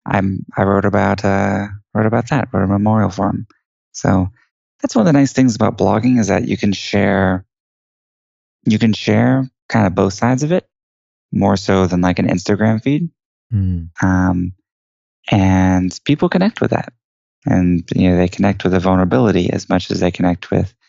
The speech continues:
Speaker 1: you know, kind of the fancy stuff.
Speaker 2: Yeah, for sure.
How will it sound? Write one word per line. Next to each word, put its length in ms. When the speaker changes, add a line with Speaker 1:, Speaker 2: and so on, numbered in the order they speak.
Speaker 1:
you 80
know, 100
kind 180
of 80
the 60
fancy 360
stuff. 400
Speaker 2:
Yeah, 240
for 100
sure. 400